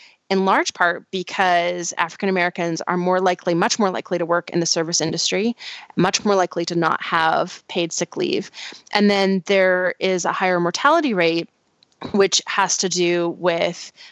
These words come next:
um, pre-existing racial disparities in both chronic illness and access to healthcare. So what's happening right now is, if we're looking at the data, um, in,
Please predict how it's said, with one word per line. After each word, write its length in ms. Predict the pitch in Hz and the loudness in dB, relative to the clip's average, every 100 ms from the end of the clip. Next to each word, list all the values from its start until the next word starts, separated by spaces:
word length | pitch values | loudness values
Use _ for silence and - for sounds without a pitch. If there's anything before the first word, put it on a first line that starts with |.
| _ _ | _ _
um, 440 | 185 175 165 160 - _ 185 - | 2 2 0 -4 -8 _ -16 -14
pre-existing 1160 | - - 285 240 165 202 196 - 196 185 175 175 - _ _ _ - | -6 0 2 2 0 0 0 0 2 2 2 -2 -6 _ _ _ -6
racial 400 | 165 185 - 175 | 0 0 0 -2
disparities 760 | 160 180 165 160 165 165 - - | -2 0 0 -2 -4 -4 -6 -2
in 180 | 170 | 0
both 500 | 170 165 165 156 - | 2 2 2 -2 -10
chronic 400 | - - 175 170 - | -4 0 0 0 -2
illness 420 | 170 170 165 - | 0 0 -2 -4
and 200 | - 180 - | -2 -2 0
access 420 | 165 160 170 - | -4 -2 -4 -4
to 80 | - | -4
healthcare. 520 | - 165 - - - - - - - - - - - | -2 -2 -2 -6 -6 -8 -16 -18 -18 -20 -20 -14 -2
So 220 | - 226 | 2 4
what's 180 | 220 - | 2 0
happening 380 | 262 254 302 | 0 2 4
right 200 | 285 269 | 4 2
now 380 | 208 190 180 180 185 180 | 2 0 0 -2 -4 -6
is, 320 | 202 190 180 | -2 -2 -2
if 80 | 180 | -6
we're 80 | 196 | -2
looking 280 | 196 - 208 | -2 0 -2
at 100 | 202 | -2
the 80 | 208 | 0
data, 480 | 190 180 175 175 170 208 _ _ _ _ _ - _ - | 0 2 2 0 -4 -20 _ _ _ _ _ -20 _ 0
um, 400 | 202 190 190 190 _ | 2 2 0 -4 _
in, 460 | 226 214 208 202 | 0 2 2 0